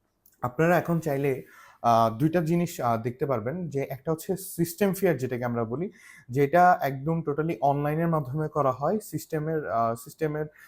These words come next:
আওতাধীন, সেটা হচ্ছে সিস্টেম ফেয়ার। আর আরেকটা হচ্ছে গ্রুপ ফেয়ার, যেটা হচ্ছে একটা এজেন্সি একটা এয়ারলাইন্সের কাছ থেকে অনেকগুলা সিট কিনে রাখে, সেই সিটগুলাকে সে আস্তে আস্তে সেল করে। তো এখন হচ্ছে বর্তমান যে পরিস্থিতি, দুই দিকেই কিন্তু ফেয়ার বেশি,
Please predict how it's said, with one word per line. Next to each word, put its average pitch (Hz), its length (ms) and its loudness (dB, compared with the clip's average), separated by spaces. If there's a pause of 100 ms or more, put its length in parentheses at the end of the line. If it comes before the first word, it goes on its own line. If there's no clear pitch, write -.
(180)
আওতাধীন, 147 480 0
সেটা 156 240 0
হচ্ছে 156 180 -4
সিস্টেম 190 460 -2
ফেয়ার। 98 280 -6 (380)
আর 127 180 4
আরেকটা 160 320 2
হচ্ছে 196 200 -2
গ্রুপ 175 380 2
ফেয়ার, 226 240 0
যেটা 165 200 0
হচ্ছে 180 200 -2
একটা 185 180 -4
এজেন্সি 160 540 -4 (380)
একটা - 180 -4
এয়ারলাইন্সের 170 600 4
কাছ 196 220 0
থেকে 214 180 -2
অনেকগুলা 170 540 2
সিট 185 320 -8
কিনে 185 200 0
রাখে, 160 280 0 (320)
সেই 208 220 0
সিটগুলাকে 175 580 0
সে 254 140 -2
আস্তে 190 260 2
আস্তে 240 360 -2 (100)
সেল 165 260 4
করে। 95 260 0 (640)
তো 165 80 2
এখন 208 320 2
হচ্ছে 202 300 0
বর্তমান 175 440 0
যে 180 120 2
পরিস্থিতি, 165 540 -4
দুই 160 300 4
দিকেই 220 280 2
কিন্তু 226 240 4
ফেয়ার 135 300 2
বেশি, - 320 -12